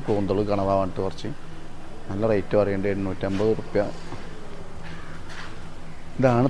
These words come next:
പൊന്നാനി ഹാർബർ. ഞങ്ങൾക്ക് അങ്ങനെ മീൻ കിട്ടിയില്ല, ഞങ്ങൾ തിരിച്ചു പോവാണ് എന്തായാലും. അപ്പോൾ നമുക്ക് തിരിച്ചു പോകാം അല്ലേ? ഫൈസലേ, പോവാം, അവിടെ മീനില്ല. ഇതാ ബോട്ടുകളൊക്കെ നിർത്തിയിട്ടിട്ടുണ്ട്. അപ്പോൾ ഈ ബോട്ടൊക്കെ എപ്പോഴാണ് പിടിക്കുക? ആ, ഇതൊക്കെ ഇനി പിടിക്കാൻ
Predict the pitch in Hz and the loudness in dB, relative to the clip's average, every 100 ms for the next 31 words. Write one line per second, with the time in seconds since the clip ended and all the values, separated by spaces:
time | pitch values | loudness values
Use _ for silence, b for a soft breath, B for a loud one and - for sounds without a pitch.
0 | - 135 131 131 127 123 117 107 113 110 | 8 8 10 10 10 8 10 10 8 6
1 | 98 104 107 110 110 107 98 104 110 104 | 4 2 4 4 4 2 4 4 4 4
2 | 101 101 - - 90 101 104 104 92 98 | 2 2 2 -2 2 4 4 4 4 4
3 | 160 - - 101 107 110 110 - - - | 2 0 -6 -4 0 0 0 -2 -4 4
4 | 131 113 110 98 101 - - - - 123 | 4 8 8 8 2 -4 -6 -4 4 8
5 | - 160 151 - - - - - - - | 12 12 10 -4 -6 -6 -6 -4 -4 0
6 | 120 131 127 131 123 127 113 104 - - | 10 12 12 10 8 6 6 4 2 -6
7 | - - 113 113 110 - 113 117 113 113 | -4 4 6 8 8 8 6 6 4 0
8 | 104 - 101 104 104 131 - - - - | 0 -2 -2 0 0 -2 -6 -8 -6 -6
9 | - 120 139 143 131 127 131 127 127 127 | -2 2 6 10 10 8 4 6 6 6
10 | 117 117 107 107 123 135 143 123 - | 4 4 4 4 4 4 4 2 4